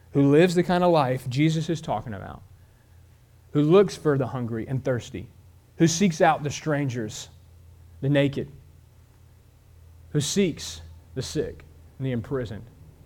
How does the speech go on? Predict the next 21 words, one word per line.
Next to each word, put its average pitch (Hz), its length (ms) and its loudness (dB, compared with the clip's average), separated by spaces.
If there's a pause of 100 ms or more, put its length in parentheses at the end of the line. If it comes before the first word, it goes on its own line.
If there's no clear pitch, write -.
(520)
it 202 140 6
will 233 100 4
be 202 200 6
because 156 420 0
you 156 100 0
become 156 540 -2
so 185 580 2
enraptured 135 920 -2 (440)
with 127 140 -4
what 127 220 0
God 143 260 2
has 151 160 -4
done 131 200 -4
for 151 120 -4
you 151 160 0
in 160 180 -2
Jesus 117 600 -6 (280)
that 127 160 -2
it 123 120 -2
naturally 147 640 -2
overflows 127 960 -4